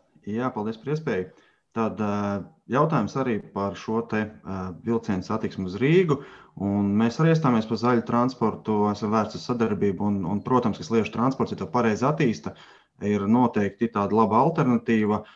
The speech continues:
un, un mēs skatāmies līdzīgi, kā iespējams, kā E K P kolēģi, skatāmies varbūt tālākā griezumā, un mēs skatītos uz, uz šo te ātrumu palielināšanu viennozīmīgi, ja?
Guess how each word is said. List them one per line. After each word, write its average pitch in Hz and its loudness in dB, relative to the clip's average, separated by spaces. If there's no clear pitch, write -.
un, 107 0
un 110 4
mēs 127 2
skatāmies 117 2
līdzīgi, 110 0
kā 104 0
iespējams, 110 -2
kā 104 -2
E 117 2
K 101 -2
P 117 2
kolēģi, 110 0
skatāmies 104 -4
varbūt 104 -4
tālākā 120 4
griezumā, 117 4
un 110 4
mēs 120 -2
skatītos 110 0
uz, 98 -4
uz 101 -6
šo 117 0
te 104 -4
ātrumu 117 2
palielināšanu 107 2
viennozīmīgi, 92 -4
ja? - -10